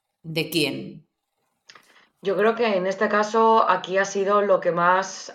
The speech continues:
Speaker 2: a mí por lo menos, me ha trastocado. <laughs> Y eso que, que en realidad, eh, bueno, de-, incluso lo, lo puedo decir, dentro de lo que son los,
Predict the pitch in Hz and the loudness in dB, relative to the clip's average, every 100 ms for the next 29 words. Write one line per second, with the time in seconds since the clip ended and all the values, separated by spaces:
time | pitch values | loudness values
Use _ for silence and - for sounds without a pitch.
0 | _ 165 170 185 202 190 190 202 185 170 | _ -2 0 -2 0 0 0 -2 -2 0
1 | 165 185 180 175 170 156 151 - 233 - | 2 0 -2 0 2 4 2 0 -4 -4
2 | - - - 202 196 220 220 214 190 165 | -10 -16 -2 0 2 0 2 4 4 2
3 | - - - 175 170 170 160 165 175 185 | -4 -20 0 0 2 2 2 4 6 4
4 | - 180 170 165 156 147 143 - 165 151 | 2 2 4 2 2 -2 -4 -4 -4 -2
5 | 151 151 - 147 160 160 160 143 - _ | -4 -6 -10 -10 -6 -4 -4 -4 -10 _
6 | _ - - 156 143 160 160 160 170 165 | _ -16 -6 -2 0 0 2 6 8 6
7 | 165 185 185 165 180 175 170 165 165 175 | 4 2 4 6 8 8 6 2 0 0
8 | 165 160 156 151 - | 2 2 2 -2 -8